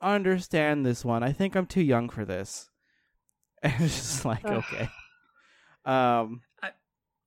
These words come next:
Speaker 3: Tyler, one of the things I was thinking a lot about, 'cause, you know, I have a alcoholic parent, and I think it was, like, a pretty difficult experience for me growing up. Um, in terms of your, you know,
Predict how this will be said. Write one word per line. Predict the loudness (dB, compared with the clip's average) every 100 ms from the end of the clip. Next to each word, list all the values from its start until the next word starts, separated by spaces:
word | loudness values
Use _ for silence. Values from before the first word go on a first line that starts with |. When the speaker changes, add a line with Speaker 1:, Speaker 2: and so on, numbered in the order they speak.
| _ _ _ _ _ _ -4
Speaker 3:
Tyler, | -2 -2 -4
one | -6
of | -6
the |
things | -10 -10
I | -8
was | -8 -10
thinking | -12 -10
a |
lot | -10
about, | -8 -8 -8
'cause, | -12 -14
you | -12
know, | -14 -14 _ _ _
I | -12
have | -8
a | -8 -8 _ -12
alcoholic | -12 -10 -10 -10
parent, | -12 -12 -14 _ -14
and | -12
I | -12
think | -10
it | -8
was, | -8
like, | -10
a |
pretty | -14 -18 -18 -16 -16 -18 _ -14
difficult | -14 -14 -8 -8 -8 -12
experience | -10 -8 -6 -6
for | -6
me | -6
growing | -6 -6 -6
up. | -6 -8 -8
Um, | -2 0 0 -4 -12 _ _ _ _ -10
in | -8
terms | -2 -2 0 -2
of | -2 -4 -6
your, | -10 -8 -6 -4 -4 -6 -8 _ _ _ _ -14
you |
know, | -12